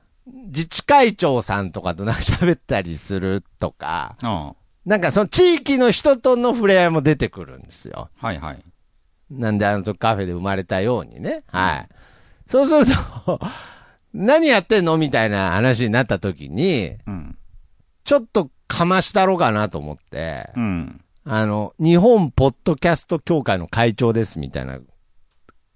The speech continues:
Speaker 1: かます時あるんですよ。
Speaker 2: ああ。
Speaker 1: これね、ちょっと試しにやったんですけどね。
Speaker 2: ええ。
Speaker 1: ギャグで。ギャグで、ギャグでやってたんですけど、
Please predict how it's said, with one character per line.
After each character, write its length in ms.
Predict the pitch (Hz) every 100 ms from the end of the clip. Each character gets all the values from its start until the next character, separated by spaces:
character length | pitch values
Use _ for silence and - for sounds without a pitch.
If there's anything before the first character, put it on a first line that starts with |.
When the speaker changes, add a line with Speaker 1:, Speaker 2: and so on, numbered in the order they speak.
| -
Speaker 1:
か 140 | 160
ま 160 | 160 180
す 120 | -
時 220 | 175 123
あ 120 | 85
る 60 | 78
ん 20 |
で 60 | _
す 140 | - -
よ。 180 | 50 _ -
Speaker 2:
あ 440 | 135 101 78 69
あ。 40 | - _ _ _ _ _ - - - - -
Speaker 1:
こ 180 | 170 214
れ 160 | 226
ね、 520 | 220 214 156 87 60 - _ _ - - - _ - _ - _ - _ _ _
ち 120 | -
ょ 20 | 220
っ 40 |
と 200 | - 240
試 100 | 339
し 160 | - 403
に 100 | 214
や 100 | 101
っ 40 | -
た 160 | 95
ん 40 | 76
で 80 | -
す 100 | -
け 80 |
ど 80 | -
ね。 200 | 160 269 _ _
Speaker 2:
え 260 | 110 85 -
え。 20 |
Speaker 1:
ギ 140 | 120 180
ャ 120 | 175
グ 160 | 120
で。 220 | 69 65 -
ギ 140 | 147 262
ャ 140 | 320
グ 140 | 339
で、 80 | - - - - - -
ギ 160 | 196 320
ャ 120 | 359
グ 140 | 330
で 140 | 277 269
や 120 | 202
っ 60 | -
て 140 | 175
た 160 | 139 101
ん 40 |
で 40 | -
す 60 |
け 120 | -
ど、 380 | 82 143 123 78